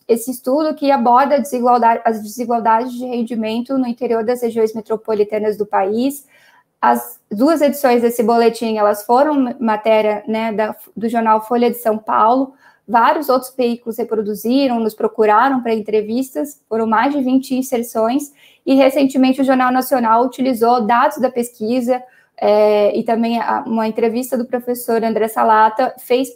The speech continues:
é, a partir do, do, do Boletim de Desigualdades, fez parte, então, dessa série que foi apresentada ao longo de três ou quatro vídeos, se eu não me engano, no Jornal Nacional.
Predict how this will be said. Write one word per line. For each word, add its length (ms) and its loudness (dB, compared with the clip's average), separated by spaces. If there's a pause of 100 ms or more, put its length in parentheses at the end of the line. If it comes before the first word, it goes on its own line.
(100)
é, 120 -2
a 40 -2
partir 340 -6
do, 200 -2
do, 400 -2
do 100 -4
Boletim 360 -2
de 120 -2
Desigualdades, 540 2
fez 240 -2
parte, 320 -2
então, 300 -2
dessa 260 -4
série 500 0 (380)
que 140 0
foi 200 0
apresentada 720 2
ao 80 2
longo 300 0
de 160 -6
três 340 -2
ou 80 -2
quatro 380 -2
vídeos, 300 -6
se 80 -10
eu 60 -6
não 120 -6
me 80 -4
engano, 320 -2
no 100 -2
Jornal 300 0
Nacional. 580 -2